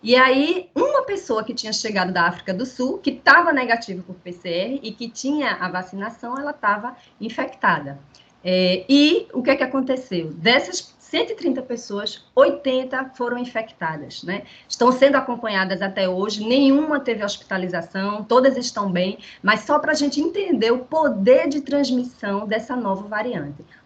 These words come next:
Uma pessoa infectada contaminou oitenta pessoas dentro de um ambiente onde tinham cento e trinta pessoas.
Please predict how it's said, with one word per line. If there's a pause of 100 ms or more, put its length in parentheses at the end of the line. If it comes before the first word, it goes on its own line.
(140)
Uma
pessoa
infectada
contaminou
oitenta
pessoas
dentro
de
um
ambiente
onde
tinham
cento
e
trinta
pessoas.